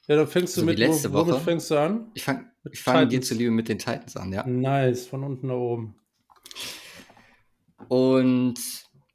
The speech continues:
Speaker 2: ja, wir beginnen wie immer, äh, im Süden dann auch bei den Quarterbacks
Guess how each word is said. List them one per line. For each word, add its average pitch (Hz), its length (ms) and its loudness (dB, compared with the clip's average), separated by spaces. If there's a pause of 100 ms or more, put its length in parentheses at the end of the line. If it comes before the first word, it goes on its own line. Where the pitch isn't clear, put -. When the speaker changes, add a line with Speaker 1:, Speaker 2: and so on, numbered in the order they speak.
(400)
Speaker 2:
ja, 123 500 -2 (380)
wir 143 220 6
beginnen 180 420 0
wie 143 120 0
immer, 151 480 -4 (680)
äh, 131 340 -6 (160)
im 123 280 0
Süden 120 340 -4
dann 107 180 -6
auch 117 200 -4
bei 113 120 0
den 127 140 0
Quarterbacks 127 580 -2